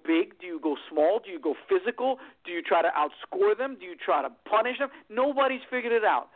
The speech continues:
Maybe Tyronn Lue has something that we don't know, but this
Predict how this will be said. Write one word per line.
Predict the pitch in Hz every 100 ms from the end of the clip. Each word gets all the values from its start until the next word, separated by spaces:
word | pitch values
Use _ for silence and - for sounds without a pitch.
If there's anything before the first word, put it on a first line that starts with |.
| - 175
Maybe | 208 285 277
Tyronn | 277 262 254 254 247
Lue | 254 240
has | 240 240 -
something | 247 240 233
that | 226
we | 226
don't | 247 233 233
know, | 233 185 - - - _ 139
but | - - _ - -
this | 254